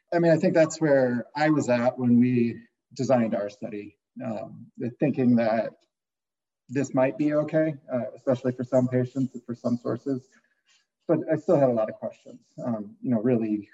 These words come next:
who and when do these observations apply? If, you know, are, are the difference in outcomes, is it just so small that if you have a small sample size, you're not catching, uh, a potentially meaningful difference?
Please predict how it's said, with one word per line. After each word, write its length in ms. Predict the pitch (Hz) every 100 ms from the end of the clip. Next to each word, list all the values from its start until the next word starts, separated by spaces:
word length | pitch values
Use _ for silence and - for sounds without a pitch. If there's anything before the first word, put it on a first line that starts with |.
| -
who 540 | 147 135 127 123 123
and 120 | 110
when 300 | 101 123 117
do 80 | 113
these 240 | 117 117 110
observations 960 | 107 107 104 104 101 110 98 92 _ -
apply? 720 | 120 - 107 101 104 101 101 - -
If, 180 | 120 - _ _ _ _
you 180 | - 117
know, 180 | 98 - _ _ _ _ _ _ _ -
are, 180 | 127 127
are 180 | 131 123
the 480 | 123 113 107 107 - _ _
difference 360 | 120 156 143 120
in 100 | 113
outcomes, 380 | 113 117 120 117
is 100 | 104
it 120 | 107
just 220 | 117 -
so 140 | 127 110
small 420 | - 113 110 113
that 320 | 110 107 104 - _ _
if 260 | 127 123 -
you 220 | 117 113
have 180 | 110 107
a 40 |
small 240 | 107 113 -
sample 320 | 117 110 117
size, 360 | - 104 104 104
you're 100 | 113
not 220 | 110 113
catching, 540 | - 120 - 101 101 101 _ _ _ _
uh, 220 | 123 110
a 60 | 113
potentially 460 | 131 135 120 113
meaningful 760 | 98 101 101 101 _ _ _ 104
difference? 540 | 95 - 104 95 _